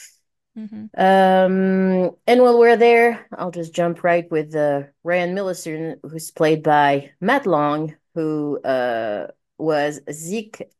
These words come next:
Speaker 2: Landon on Manifest. I can't talk about Manifest. I haven't seen it. I know it's Manny's favorite show or one of his favorite
Speaker 1: <laughs>
Speaker 2: shows, so I'll, I'll have to get on that soon. Um, he was part of the main cast in the short-lived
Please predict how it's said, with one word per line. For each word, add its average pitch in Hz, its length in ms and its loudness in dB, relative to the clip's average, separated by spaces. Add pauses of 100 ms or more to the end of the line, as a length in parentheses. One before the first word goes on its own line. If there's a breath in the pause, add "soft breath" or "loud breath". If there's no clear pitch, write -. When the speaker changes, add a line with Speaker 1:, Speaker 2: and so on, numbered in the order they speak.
Speaker 2:
Landon 180 400 2
on 185 160 0
Manifest. 175 640 -2 (440 loud breath)
I - 60 -10
can't 254 280 2
talk 240 220 2
about 247 240 2
Manifest. 247 460 -4
I 175 80 -4
haven't 214 220 -6
seen 220 180 -10
it. 220 260 -6
I 175 120 -4
know 185 420 -6
it's 175 340 -8
Manny's 180 600 -6
favorite 170 480 -4
show 156 180 -2
or 156 120 -4
one 160 160 -4
of 156 60 -6
his 156 160 -10
favorite 160 340 -8
Speaker 1:
<laughs> 285 60 -8
Speaker 2:
shows, 160 240 -4
so 139 120 -10
I'll, 131 260 -8
I'll 156 100 -4
have 151 220 -10
to - 80 -20
get 135 240 -4
on 147 140 -6
that 151 220 -6 (240)
soon. 131 460 -10 (720 soft breath)
Um, 175 800 4 (140)
he 214 280 -8
was 240 220 0
part 240 200 2
of 262 60 2
the 240 100 2
main 208 280 -2
cast 190 480 -2
in 185 300 -6
the 185 120 0
short-lived 190 800 -8